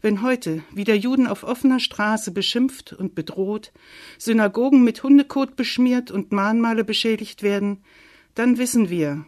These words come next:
dass damals mit der Gewöhnung an derartige Angriffe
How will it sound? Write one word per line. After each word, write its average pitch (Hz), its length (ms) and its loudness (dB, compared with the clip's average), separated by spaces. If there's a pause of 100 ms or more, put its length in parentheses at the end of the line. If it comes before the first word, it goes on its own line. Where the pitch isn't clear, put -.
dass 180 240 -8
damals 214 760 -4
mit 202 160 -6
der 196 120 0
Gewöhnung 226 520 0
an 214 180 -4
derartige 196 600 -4
Angriffe 214 640 -4